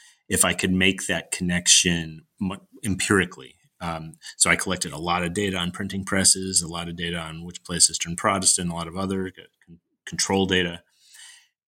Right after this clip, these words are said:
And, you know, my, <laughs> my joke was essentially that, that it was about two and a half years of my life for nine pages of the book,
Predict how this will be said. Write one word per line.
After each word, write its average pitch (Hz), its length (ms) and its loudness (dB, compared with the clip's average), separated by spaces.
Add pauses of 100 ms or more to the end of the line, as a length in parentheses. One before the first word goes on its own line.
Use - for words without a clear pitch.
And, 92 640 2
you 95 60 4
know, 92 80 2
my, 87 160 6
<laughs> - 160 2
my 98 140 0
joke 113 260 2
was 104 120 2
essentially 95 360 4
that, 92 460 -2
that 98 180 4
it - 20 4
was 92 160 2
about 92 220 0
two 110 160 4
and 104 80 2
a - 20 2
half 95 160 4
years 95 180 4
of 95 60 4
my 90 80 4
life 90 260 2
for 90 100 2
nine 87 300 4
pages 82 360 0
of 78 80 -10
the 76 80 -10
book, 80 320 -14